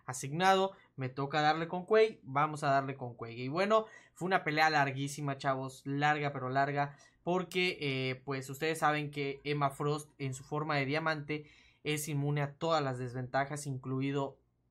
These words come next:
eh, conmoción. Y de hecho no me conviene que no sea en, eh, en forma de diamante, porque cuando no está en forma de diamante te jode,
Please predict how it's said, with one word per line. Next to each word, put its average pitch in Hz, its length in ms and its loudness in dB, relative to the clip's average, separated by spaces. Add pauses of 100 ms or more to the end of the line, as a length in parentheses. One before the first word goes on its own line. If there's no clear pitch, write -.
eh, 120 340 -6
conmoción. 117 640 -6 (380)
Y 131 1000 -4
de 143 160 0
hecho 175 300 -2
no 165 140 -2
me 170 120 -4
conviene 151 480 -2
que 143 100 -4
no 135 160 -4
sea 135 220 -2
en, 117 340 -10
eh, 123 240 -4
en 113 140 -8
forma 131 220 -4
de 123 60 -2
diamante, 127 300 -2
porque 123 240 -10
cuando 127 260 -6
no 151 120 -4
está 170 120 -4
en 175 80 -6
forma 170 220 -4
de 156 60 2
diamante 147 500 -2 (300)
te 113 100 -10
jode, 127 400 -6